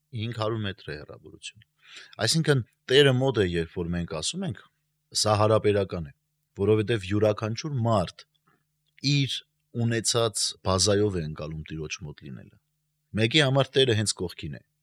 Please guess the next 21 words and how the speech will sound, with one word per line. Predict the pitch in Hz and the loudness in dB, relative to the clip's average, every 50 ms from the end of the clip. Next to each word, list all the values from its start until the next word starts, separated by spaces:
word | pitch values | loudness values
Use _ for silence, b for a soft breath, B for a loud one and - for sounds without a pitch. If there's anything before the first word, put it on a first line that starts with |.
| _ _ _ _ _ _ _ _ _ - | _ _ _ _ _ _ _ _ _ -8
մյուսի | 90 90 85 - - - 101 | -6 -6 -4 -4 -4 -4 -6
համար | 87 90 92 90 _ | -6 -6 -8 -8 _
Տերը | - 113 117 110 101 | -8 -8 -6 -4 -4
է | 104 113 110 | -6 -6 -6
եկեղեցու | 101 85 87 82 - 87 85 85 82 - - 85 | -6 -8 -8 -10 -10 -10 -10 -10 -10 -12 -12 -12
մեջ | 80 80 - | -12 -12 -12
է, | - - | -12 -14
պիտի | - _ - - - | -14 _ -18 -18 -18
այդքան | _ - - 82 85 82 | _ -14 -12 -12 -12 -12
գնա, | - 82 82 80 78 | -12 -14 -14 -14 -14
մինչև | 80 82 - - - 69 71 | -16 -16 -16 -16 -16 -16 -16
եկեղեցի | 69 - - - 73 76 76 - - - | -16 -20 -20 -20 -20 -20 -18 -18 -18 -18
հասնի։ | - - - - _ - _ _ B B B B B B B B B | -20 -20 -20 -20 _ -20 _ _ B B B B B B B B B
Երրորդի | 92 101 107 117 117 - 147 135 | 0 2 2 2 2 2 0 2
համար | 127 127 120 113 107 | 2 2 0 -2 -2
Տերը | - - 127 131 123 123 120 117 104 - _ _ _ _ _ _ _ _ _ - | 0 0 2 4 4 6 4 4 2 0 _ _ _ _ _ _ _ _ _ -12
Սուրբ | - - 110 104 - 104 | -8 -6 -6 -4 -2 -2
Հովհաննես | 95 92 92 95 98 98 - - | 0 0 0 0 0 0 -2 -2
մատուրում | 92 87 85 - - 90 90 87 87 | -4 -4 -6 -6 -8 -10 -8 -6 -6
է | 82 76 | -8 -8
միայն, | 78 78 73 71 73 | -10 -14 -16 -16 -18